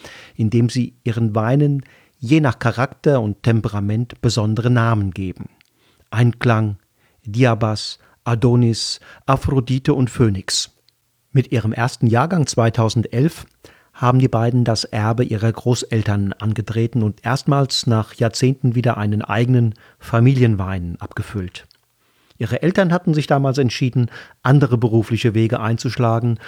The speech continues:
und die Trauben an die lokale Genossenschaft zu verkaufen. Zweitausenddreizehn haben Stefan und Michael dann das Weingut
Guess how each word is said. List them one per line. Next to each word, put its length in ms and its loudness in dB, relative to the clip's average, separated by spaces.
und 160 -2
die 80 2
Trauben 480 2
an 140 -4
die 80 0
lokale 400 0
Genossenschaft 720 0
zu 220 -12
verkaufen. 600 -10
Zweitausenddreizehn 1120 0
haben 180 -2
Stefan 420 0
und 260 -4
Michael 340 0
dann 160 -2
das 200 -4
Weingut 480 0